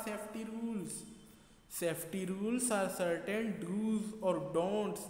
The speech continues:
that we need to follow to protect ourselves। Right safety rule to be followed at home। Safety at home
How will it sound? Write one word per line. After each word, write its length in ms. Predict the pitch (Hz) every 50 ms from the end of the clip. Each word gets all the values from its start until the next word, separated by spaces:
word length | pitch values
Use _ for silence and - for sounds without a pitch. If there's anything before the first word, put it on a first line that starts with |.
| -
that 240 | 185 175 185 185 202 208
we 100 | 208 202
need 420 | 196 190 202 220 233 226 220 - - - - - - - - - -
to 60 | 202
follow 920 | 190 - - - 196 190 202 220 233 247 247 226 185 147 - - - - - - - - - - -
to 60 | 185
protect 760 | 175 - 185 196 214 226 214 226 262 254 - - - - -
ourselves। 1000 | 202 202 202 208 196 196 - - - 214 226 240 226 208 175 160 143 - - - - - - - - - - - - - - - - - - - - - - - - - - - - - - - - - - - - - - - -
Right 400 | 165 175 190 214 233 220 - -
safety 520 | - - 208 202 208 208 - - 233 220
rule 460 | 208 214 226 240 240 240 220 214 190 165 151 - - - - - - - - - - - - - -
to 60 | 208
be 100 | 185 190
followed 760 | 196 - - - 202 185 196 208 226 233 233 247 233 233 -
at 200 | 214 220 214 214 -
home। 420 | 208 196 202 208 214 196 160 139 - - - - - - - - - - - - - - - - - - - _ - - - - - - - - _ _ _ - _ - - - _ - _ _ - -
Safety 680 | - - - - 190 196 214 208 214 - - 240 233 240 240
at 280 | 233 240 233 233 - 240
home 360 | 214 208 220 226 240 254 269